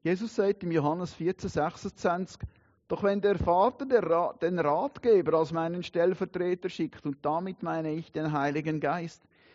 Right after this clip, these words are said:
„wird er euch alles lehren und euch an alles erinnern, was ich euch gesagt habe.“ Darum ist es so wichtig, dass wir immer wieder die Bibeln auf-,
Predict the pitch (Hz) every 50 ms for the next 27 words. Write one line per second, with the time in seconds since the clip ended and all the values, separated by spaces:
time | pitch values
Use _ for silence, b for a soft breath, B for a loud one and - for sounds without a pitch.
0 | b b b 160 175 180 - 175 180 185 190 185 180 175 165 - 160 180 202 233
1 | 254 185 208 196 196 196 208 226 240 269 285 277 240 220 185 196 190 190 175 170
2 | 170 170 170 185 233 277 302 269 302 285 262 220 190 170 143 147 151 139 147 147
3 | - - 170 202 - 214 196 175 175 175 - 165 - - 135 131 135 - - _
4 | - 127 123 123 151 131 139 - _ _ _ _ _ b b b b b b b
5 | b - 139 160 170 165 160 - 151 143 135 143 147 - - - 208 - 147 135
6 | 135 135 131 131 147 165 147 135 147 - - - 143 - - - - - 160 170
7 | 180 - - -